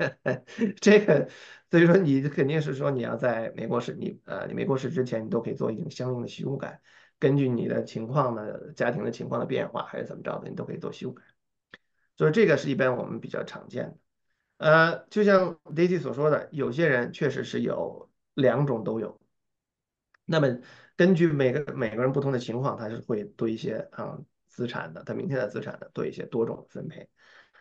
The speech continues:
但是一般呢，大家可能，嗯，还没有一个想好他具体的想要怎么样子去，呃，去，呃，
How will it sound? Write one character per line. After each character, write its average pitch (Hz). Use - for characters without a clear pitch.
但 160
是 175
一 202
般 180
呢， 147
大 156
家 156
可 120
能， 117
嗯， 117
还 131
没 139
有 175
一 135
个 147
想 156
好 -
他 127
具 -
体 -
的 -
想 -
要 -
怎 -
么 98
样 101
子 107
去， -
呃， -
去， 107
呃， -